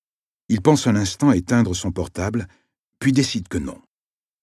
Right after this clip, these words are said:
Si elle lui envoie un autre texto, ou Tina, il vaut mieux qu'il le sache. Il lève les yeux vers la pendule et voit qu'il est trois heures moins vingt. La cloche va bientôt sonner et il va quitter le lycée.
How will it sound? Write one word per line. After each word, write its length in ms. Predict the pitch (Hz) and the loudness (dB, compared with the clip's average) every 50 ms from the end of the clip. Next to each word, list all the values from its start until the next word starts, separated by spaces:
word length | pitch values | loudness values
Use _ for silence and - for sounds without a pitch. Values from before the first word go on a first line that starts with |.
| _ - | _ -14
Si 160 | - - - | -10 -6 -4
elle 80 | 90 80 | -4 -4
lui 160 | 76 78 80 | -4 -4 -6
envoie 300 | 78 78 78 87 95 82 | -6 -6 -6 -4 -4 -4
un 100 | 73 76 | -2 -4
autre 240 | 82 80 - - - | -6 -6 -8 -12 -14
texto, 480 | - - - - - - 110 104 113 - _ _ _ _ _ _ _ - | -14 -12 -12 -12 -10 -8 -8 -8 -8 -10 _ _ _ _ _ _ _ -14
ou 100 | - - | -14 -12
Tina, 460 | - - - - 64 - - - - _ _ _ _ _ _ _ _ _ _ - | -10 -10 -10 -8 -8 -8 -10 -12 -18 _ _ _ _ _ _ _ _ _ _ -8
il 100 | 95 85 | -6 -4
vaut 120 | 76 98 | 0 0
mieux 180 | 87 87 87 - | 2 2 0 0
qu'il 180 | - - 71 62 | -4 -8 -12 -10
le 60 | - | -10
sache. 540 | - - - - - - - - - - _ _ _ _ _ _ _ _ _ _ _ _ _ _ _ _ _ _ _ _ _ _ _ _ _ | -10 -10 -12 -12 -12 -12 -14 -14 -14 -16 _ _ _ _ _ _ _ _ _ _ _ _ _ _ _ _ _ _ _ _ _ _ _ _ _
Il 160 | - 92 98 | -4 0 4
lève 240 | 101 113 120 113 104 | 6 6 6 4 4
les 220 | 110 107 95 87 | 0 0 2 4
yeux 80 | 113 113 | 4 4
vers 160 | 95 101 95 | 4 4 2
la 100 | 90 87 | 2 0
pendule 560 | 87 85 80 80 76 90 101 110 117 117 101 - _ _ _ _ _ _ _ _ _ _ | 0 -2 -4 -4 -4 -2 -2 -2 -2 -4 -6 -8 _ _ _ _ _ _ _ _ _ _
et 80 | - 120 | 4 4
voit 240 | 98 101 113 110 110 | 4 4 2 2 2
qu'il 200 | - - 120 107 | 0 -2 -2 -2
est 80 | 104 | -2
trois 300 | - - - 131 113 95 | -4 -4 -4 -2 0 0
heures 100 | 113 101 | 0 0
moins 160 | 98 95 90 | 2 2 0
vingt. 240 | 82 - - 92 - - _ _ _ _ _ _ _ _ _ _ _ _ _ _ _ _ _ _ _ | 0 -2 -6 -10 -12 -16 _ _ _ _ _ _ _ _ _ _ _ _ _ _ _ _ _ _ _
La 120 | - 95 92 | -2 -2 0
cloche 280 | 92 104 98 90 87 | 2 2 0 2 2
va 100 | 87 92 | 0 -2
bientôt 300 | 78 82 92 85 - 87 | 0 0 -2 -2 -4 -4
sonner 420 | - - - 73 73 76 76 80 - | -6 -4 -4 -4 -4 -4 -4 -6 -8
et 140 | - 90 85 | -6 -6 -6
il 100 | 82 76 | -6 -4
va 140 | 80 85 - | -6 -8 -8
quitter 320 | - - 87 87 82 80 | -8 -10 -10 -8 -8 -8
le 100 | 71 - | -8 -8
lycée. 540 | 60 - - - - - - - - _ | -8 -10 -12 -12 -12 -12 -14 -16 -20 _